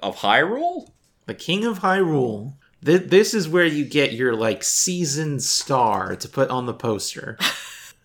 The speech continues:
Speaker 1: Well, it's gotta be Ian McDiarmid.
Speaker 2: <laughs> You want Emperor Palpatine as the king?
Speaker 1: Yes,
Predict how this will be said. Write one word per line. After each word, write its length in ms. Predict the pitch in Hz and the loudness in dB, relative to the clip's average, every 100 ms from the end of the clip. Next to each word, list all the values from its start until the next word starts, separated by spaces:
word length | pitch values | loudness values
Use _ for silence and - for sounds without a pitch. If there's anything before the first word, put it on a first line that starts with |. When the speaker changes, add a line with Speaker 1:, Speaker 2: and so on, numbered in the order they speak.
| - | -6
Speaker 1:
Well, 440 | 135 120 104 - - | 0 2 0 -2 -2
it's 200 | 120 - | -2 2
gotta 240 | 131 156 | 2 4
be 300 | 123 110 104 | 4 2 4
Ian 160 | 107 95 | 2 0
McDiarmid. 680 | 82 - 127 120 82 67 - _ _ - - | -4 0 2 2 0 -6 -12 _ _ -6 -4
Speaker 2:
<laughs> 1040 | - 587 - 640 - 659 - _ 880 _ - - - - - - - 190 | -2 -2 -4 -6 -8 -10 -16 _ -20 _ -14 -12 -10 -4 -4 -4 -10 -8
You 440 | - - 233 190 170 | -6 -6 -4 -2 0
want 360 | 160 123 - | 2 2 2
Emperor 320 | 139 131 107 | -2 -4 -8
Palpatine 600 | 95 147 - 110 - 110 | 0 2 2 -2 -12 -12
as 100 | 165 | -10
the 80 | - | -12
king? 300 | - - - | -14 -16 -10
Speaker 1:
Yes, 520 | 110 131 117 71 - | 2 6 6 4 -2